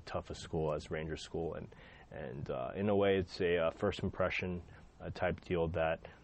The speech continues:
you know, when you're in front of your soldiers, you know, it kinda shows you that, hey, you've been to something difficult, and you, you, you know, and, uh,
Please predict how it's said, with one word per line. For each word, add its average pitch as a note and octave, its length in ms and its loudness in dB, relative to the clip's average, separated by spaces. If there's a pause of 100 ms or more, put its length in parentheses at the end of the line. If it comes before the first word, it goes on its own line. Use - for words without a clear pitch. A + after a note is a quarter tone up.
(120)
you E2+ 80 -6
know, E2 80 -2
when D#2+ 140 -2
you're D#2 140 0
in D2+ 60 -2
front F2+ 240 0
of E2+ 40 0
your E2 120 2
soldiers, E2 580 0
you D2+ 180 -6
know, D2+ 160 -6
it D2+ 380 -8
kinda D#2+ 220 -4
shows D#2+ 340 -2
you D#2 80 -2
that, D#2 140 0
hey, F2 100 0
you've E2+ 280 -2
been E2+ 200 0
to D#2+ 340 -2 (300)
something E2 360 -6
difficult, E2+ 520 0
and D#2 200 -2
you, D2+ 200 -2
you, D2+ 240 -4
you D#2+ 120 -6
know, D#2+ 200 -4
and, D#2+ 300 -4
uh, - 100 -6